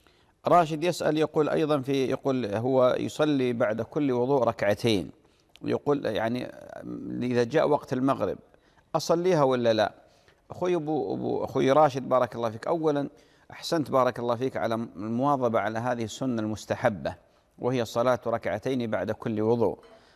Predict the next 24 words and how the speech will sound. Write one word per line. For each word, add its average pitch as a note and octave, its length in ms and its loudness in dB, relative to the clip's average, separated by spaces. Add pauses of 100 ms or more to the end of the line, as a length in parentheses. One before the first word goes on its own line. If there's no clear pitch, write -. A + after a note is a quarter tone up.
(140)
فقد - 240 0
سأل C3 320 0
النبي A#2+ 500 0
صلى G#2+ 260 -2
الله A2 380 2
عليه G#2+ 220 -2
وسلم G#2+ 520 -4
بلالًا G#2+ 580 2 (500)
فقال: C#3+ 360 0
"يا C3+ 180 2
بلال، B2+ 340 2 (380)
أخبرني D3+ 540 0
بأرجى D3+ 500 2
عمل A#2+ 460 2
كنت C3+ 260 -4
تعمله، A#2+ 680 0
فإني C#3+ 400 0
سمعت C#3+ 440 -2
دفا C3+ 480 0
عليك C#3 460 2 (360)
بين C3+ 240 2
يدي C#3 380 4
في C3 100 -4
الجنة." A#2 440 0